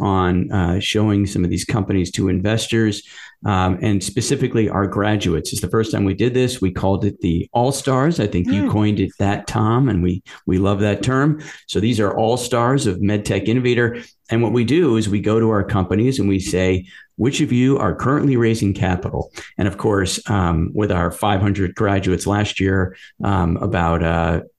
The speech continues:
Speaker 1: fifty raised their hands and said, "We are." Um, and we said, "Actively raising ca-, has to be right now,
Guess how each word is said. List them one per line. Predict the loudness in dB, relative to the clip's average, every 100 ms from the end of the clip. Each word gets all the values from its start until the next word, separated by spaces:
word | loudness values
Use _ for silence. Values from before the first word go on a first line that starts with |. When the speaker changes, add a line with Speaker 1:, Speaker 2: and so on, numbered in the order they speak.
| _
Speaker 1:
fifty | -4 -2 0
raised | 2 0 0
their | 2
hands | 2 2 2
and | 0
said, | 0 0
"We | 2
are." | 2 2 0 -2 -12 -18 -6
Um, | 0 0 2 0 -2
and | -2 0 2
we | 0
said, | 0 -2 0
"Actively | 0 0 0 2 2
raising | 2 0 -2
ca-, | 0
has | 0 0
to | 0
be | 0
right | 2 0 0
now, | 2 2 0